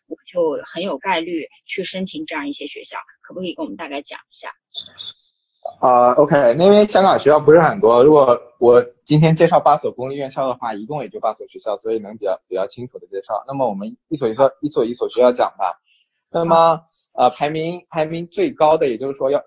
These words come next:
Speaker 2: 分数要求最高的三所呢，就是香港大学、香港中文和香港科技这三所学校。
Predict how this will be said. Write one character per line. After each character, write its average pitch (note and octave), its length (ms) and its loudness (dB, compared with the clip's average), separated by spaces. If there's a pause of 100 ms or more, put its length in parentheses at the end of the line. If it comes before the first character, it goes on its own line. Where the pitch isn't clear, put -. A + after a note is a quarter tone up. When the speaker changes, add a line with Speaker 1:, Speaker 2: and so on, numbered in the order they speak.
Speaker 2:
分 D#3 120 -4
数 D#3+ 80 -8
要 C#3+ 80 0
求 D3+ 140 -6
最 D3+ 180 -6
高 D3 160 4
的 C#3+ 80 0
三 C3+ 240 -8
所 G#2+ 160 -8
呢， F#2+ 160 -10
就 A#2 140 -20
是 A2 120 -20
香 B2 200 -12
港 A2 120 -4
大 G#2 160 0
学、 G#2 180 -6
香 A#2+ 120 -6
港 G2+ 180 -6
中 A2 160 -10
文 G#2 200 -6
和 - 40 -16 (240)
香 F3 140 0
港 A#2+ 80 -6
科 E3+ 160 2
技 - 240 -2 (280)
这 C#3+ 120 2
三 B2 160 -2
所 A2+ 160 -6
学 G2 140 -12
校。 G#2 200 2